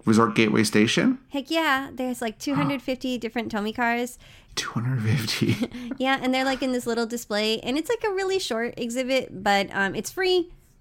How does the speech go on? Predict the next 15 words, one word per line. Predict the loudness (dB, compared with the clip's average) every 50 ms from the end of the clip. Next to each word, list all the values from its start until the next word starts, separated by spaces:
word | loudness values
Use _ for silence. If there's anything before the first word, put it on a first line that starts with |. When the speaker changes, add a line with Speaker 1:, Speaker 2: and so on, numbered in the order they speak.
| -10 -6
Speaker 2:
and | -4 -4
it's | -4 -4 0
there. | 2 2 2 2 2 0 -2 -6 -10
So, | -10 -4 -2 0 0 2 2 0 0 0
um, | 0 2 2 2 2 2 2 0 -2 -4 -6 -10 -18 -20 _ -12 -4
like, | -2 -2 -2 0
Tomika | 2 2 2 2 2 4 4 4 4 2
is, | 2 2
like, | 2 2 2 0 -2 -6
Japan's | -4 -4 -2 0 2 2 2 2 0 0
version | 0 0 0 0 0 -2 -2
of, | -2 -2 -2
like, | -4 -6 -4
Hot | -4 -6 -6 -4
Wheels, | -4 -4 -4 -4 -6 -8 -12 -12